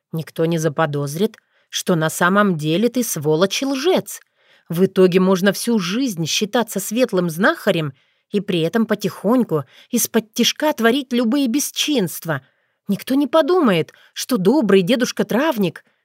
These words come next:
окажется замешан в преступлениях и тёмной ворожбе. Андрею, например, не приходит в голову достать очки-уловители и проверить избушку Уткина на наличие тёмных следов. Коллеги-оперативники наверняка тоже не видели в этом необходимости.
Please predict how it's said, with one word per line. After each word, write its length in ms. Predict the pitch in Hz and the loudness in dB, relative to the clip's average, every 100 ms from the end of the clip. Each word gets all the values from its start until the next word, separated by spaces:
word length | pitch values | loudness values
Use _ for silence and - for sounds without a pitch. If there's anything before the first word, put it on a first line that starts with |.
| - | -8
окажется 500 | 185 - 165 165 - | -4 -2 -2 -2 -4
замешан 480 | 165 165 202 - 185 | 0 2 2 0 -2
в 140 | 165 | -4
преступлениях 880 | - 180 - 170 214 302 220 165 - - _ _ | -6 -8 -6 -6 -4 -2 0 -2 -6 -18 _ _
и 100 | 214 | -2
тёмной 360 | 254 262 240 | 2 4 4
ворожбе. 600 | 233 277 285 196 160 135 - _ _ _ _ _ | 4 2 2 -2 -4 -4 -8 _ _ _ _ _
Андрею, 520 | 208 208 160 220 202 | 2 2 4 4 4
например, 440 | 175 185 180 190 | 2 2 2 2
не 100 | 208 | 2
приходит 460 | 208 233 - 208 208 | 0 -2 0 0 0
в 100 | 185 | 0
голову 340 | 196 208 165 | 2 2 2
достать 360 | 175 202 - 208 | 0 0 0 0
очки-уловители 1000 | 196 - 247 214 190 190 277 - 165 147 _ _ _ | 0 -2 -2 0 2 2 0 0 -2 -2 _ _ _
и 100 | 196 | -2
проверить 480 | - 285 339 254 294 | 0 2 2 2 0
избушку 640 | 285 254 247 - - 202 | -2 -2 -2 -4 -4 -2
Уткина 540 | 349 381 - 170 151 135 _ - | 0 0 0 -2 -2 -6 _ -6
на 120 | 190 196 | 2 4
наличие 500 | 185 240 226 247 233 | 4 0 0 0 0
тёмных 380 | 269 247 247 | 0 2 0
следов. 580 | - 277 285 202 143 - _ _ _ _ _ | -2 -4 -2 -2 -4 -8 _ _ _ _ _
Коллеги-оперативники 1120 | - 170 175 180 165 185 180 160 214 190 160 | 0 2 2 2 2 2 2 0 -2 -2 -2
наверняка 540 | 175 165 175 180 170 180 | -2 -2 -2 -2 0 -2
тоже 380 | 180 180 196 220 | 0 0 0 0
не 100 | 214 | 0
видели 320 | 226 233 240 | 0 0 2
в 60 | |
этом 220 | 247 254 254 | 2 2 2
необходимости. 920 | 269 - 302 262 220 151 - 160 | 0 0 -2 0 0 -2 -4 -6